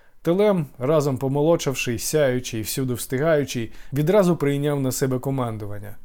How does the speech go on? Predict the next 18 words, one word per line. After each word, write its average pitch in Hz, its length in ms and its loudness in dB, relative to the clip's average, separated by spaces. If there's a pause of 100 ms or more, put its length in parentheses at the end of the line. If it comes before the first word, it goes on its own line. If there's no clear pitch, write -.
незважаючи 127 600 2
на 123 120 -2
боязкий 127 420 -2
протест 127 420 -2
десятників, 110 580 -6 (300)
і, 151 280 2
згадавши 131 580 0
старі 123 280 -4
добрі 120 280 -4
часи, 190 320 -4
взявся 131 420 -2
за 113 120 -4
справу. 107 420 -10 (720)
Солдати 143 520 2
збилися 131 440 0
вкупу 165 380 -2
неподалік 123 540 -2
воріт. 113 320 -4